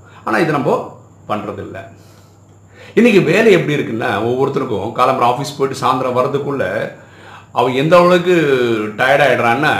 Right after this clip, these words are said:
அசோக மன்னன் கலிங்க போர் முடிச்சு வீட்டுக்கு திரும்பி வரும்போது என்ன டயர்ட் ஆயிருந்தானோ அந்த மாதிரி ஆயிடுறான். இல்ல?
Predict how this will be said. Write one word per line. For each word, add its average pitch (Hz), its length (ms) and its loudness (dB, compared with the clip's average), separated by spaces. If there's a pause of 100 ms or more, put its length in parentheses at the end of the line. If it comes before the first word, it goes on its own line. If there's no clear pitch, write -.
(680)
அசோக 190 420 2
மன்னன் 156 440 2
கலிங்க 170 360 4
போர் 165 340 0
முடிச்சு 165 420 -4
வீட்டுக்கு 170 300 -2
திரும்பி 151 260 -4
வரும்போது 143 420 2
என்ன 151 180 0
டயர்ட் 147 260 2
ஆயிருந்தானோ 135 280 0
அந்த 127 240 2
மாதிரி 131 240 -2
ஆயிடுறான். - 280 -8 (1400)
இல்ல? 156 340 -4